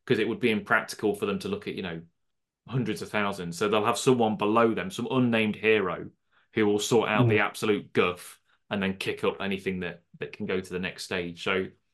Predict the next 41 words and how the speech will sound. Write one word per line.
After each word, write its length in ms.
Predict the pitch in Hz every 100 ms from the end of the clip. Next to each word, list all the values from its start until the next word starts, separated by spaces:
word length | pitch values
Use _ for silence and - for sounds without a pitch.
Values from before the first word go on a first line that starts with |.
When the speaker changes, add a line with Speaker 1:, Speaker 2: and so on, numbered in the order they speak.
| _ _ _ -
Speaker 1:
um, 200 | 101 107
there's 140 | 117
a 60 | 113
lot 180 | 127 135
of 80 |
people 280 | 123 110 107
looking 240 | 107 107 104
at 60 |
your 180 | 98 101
images 300 | 98 98 98 -
before 540 | 95 104 98 92 87 _ _ _ _ _
it 100 | 92
gets 180 | - -
selected. 560 | - 87 - 87 - - _ _ _ _ _ _ _ _ _ _
Speaker 2:
Yeah, 280 | 147 127 120 -
no, 160 | 123 113 -
but 140 | 127 117 -
I 100 | 160
think 240 | 151 160 156
Countryfile 560 | 160 156 135 131 123 123
was 120 | 123
a 40 |
good 120 | 123
example 580 | 127 117 127 120 123 120
of, 100 | 117 -
um, 280 | 120 113 113 - - - -
a 100 | 135
controversial 720 | - 143 - 123 135 123 127
<laughs> 40 | -
competition, 600 | 147 117 - 131 - 147
isn't 320 | 160 - 127
it? 60 | - - - - -
After 240 | 127 127
recent 400 | 123 131 123 120
years 280 | 107 120 120
with 160 | 127 -
the, 160 | 123 117 _ - - - - -
that 160 | 135
poor 220 | - 165 151
person 460 | 156 135 - 123
that 180 | 123 120